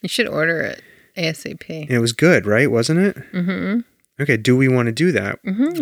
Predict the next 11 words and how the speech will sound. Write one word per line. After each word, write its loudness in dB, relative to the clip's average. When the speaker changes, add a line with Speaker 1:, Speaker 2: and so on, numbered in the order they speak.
Speaker 1:
already 2
Speaker 2:
are 4
we 2
Speaker 1:
decided 0
that. -8
Speaker 2:
Are -2
we 0
getting 2
everything? 0
The 2
whole 2